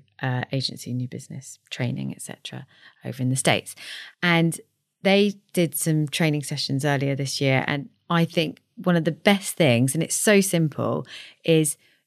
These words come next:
if you're pitching to someone, don't just deliver your pitch. Make sure that you're asking them questions throughout and engaging them throughout, because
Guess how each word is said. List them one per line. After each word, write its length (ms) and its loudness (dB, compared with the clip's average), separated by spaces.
if 160 2
you're 100 4
pitching 440 2
to 80 -4
someone, 600 0
don't 340 4
just 560 2
deliver 300 2
your 120 2
pitch. 560 -6
Make 340 2
sure 640 2
that 120 -4
you're 180 2
asking 480 -2
them 140 0
questions 680 -6
throughout 680 -4
and 100 -4
engaging 520 0
them 160 -2
throughout, 360 -6
because 420 -6